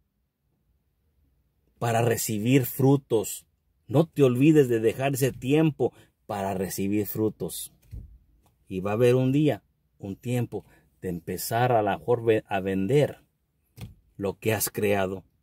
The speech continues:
Porque al final, ya cuando estés viejito, muchas cosas no las vas a necesitar. Y si te quedas con ellos, los que tienen el poder, te la van a quitar.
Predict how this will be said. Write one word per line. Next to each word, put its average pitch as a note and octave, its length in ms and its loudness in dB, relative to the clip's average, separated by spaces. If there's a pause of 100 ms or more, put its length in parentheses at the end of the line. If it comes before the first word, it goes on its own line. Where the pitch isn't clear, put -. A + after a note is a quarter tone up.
Porque B2 240 -8
al C#3 60 -2
final, E3+ 480 0
ya D3+ 140 2
cuando C#3 240 -2
estés D3 260 -2
viejito, C#3 460 -4 (680)
muchas D3 380 4
cosas C#3+ 340 2
no A#2+ 180 4
las C3 140 6
vas A#2+ 260 0
a A2 80 -2
necesitar. F#2+ 680 -8 (340)
Y - 80 -16
si - 160 -10
te - 160 -16
quedas A#2 340 -6
con F#2 220 -8
ellos, A2+ 520 -2 (1040)
los - 160 -16
que F#2+ 120 -8
tienen B2 360 2
el G#2 140 0
poder, A#2 340 2 (400)
te - 120 -14
la D2 200 -10
van F#2 240 -8
a F#2 80 -14
quitar. - 580 -10